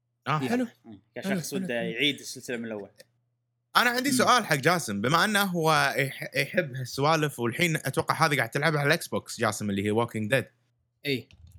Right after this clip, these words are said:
Speaker 1: مع أن عندك أنت ألعاب تيل تيل موجودة على الكمبيوتر وكذي، من، آه، تجربتك لألعاب التيل تيل على الكونسل وعلى الكمبيوتر،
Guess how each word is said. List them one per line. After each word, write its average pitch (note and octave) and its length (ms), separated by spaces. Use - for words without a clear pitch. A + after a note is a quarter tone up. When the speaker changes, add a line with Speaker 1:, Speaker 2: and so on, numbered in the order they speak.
Speaker 1:
مع C#3+ 140
أن F#3+ 120
عندك G3+ 360
أنت F3 140
ألعاب C#3+ 500
تيل D#3 180
تيل D#3 340
موجودة A#2 320
على A2 80
الكمبيوتر A#2 460
وكذي، G#2 300
من، A3+ 400
آه، B2 440
تجربتك D#3 840
لألعاب C3+ 560
التيل C3+ 300
تيل - 200
على C3 100
الكونسل F#3+ 580
وعلى C3 220
الكمبيوتر، A#2+ 520